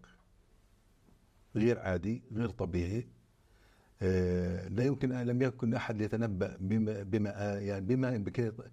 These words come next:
بسيرورة الحدث، كيف سيحدث، من خلال متابعتنا للأفلام والفيديوهات التي شاهدناها من ما بثها التلفزيونات الإسرائيلية من كاميرات المقاتلين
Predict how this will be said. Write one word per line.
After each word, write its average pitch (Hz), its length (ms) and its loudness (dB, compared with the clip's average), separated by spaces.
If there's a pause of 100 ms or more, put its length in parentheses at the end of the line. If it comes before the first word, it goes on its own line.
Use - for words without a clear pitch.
(360)
بسيرورة 123 580 2
الحدث، 98 360 -2
كيف 110 240 -2
سيحدث، 113 380 0 (760)
من 120 60 -2
خلال 160 220 2
متابعتنا 123 640 0
للأفلام 113 560 0
والفيديوهات 98 640 0 (480)
التي 104 340 0
شاهدناها 95 640 0
من 95 280 0 (640)
ما 95 80 2
بثها 92 300 0
التلفزيونات 95 600 -2
الإسرائيلية 92 1000 0
من 90 260 2
كاميرات 98 540 0
المقاتلين 92 840 -2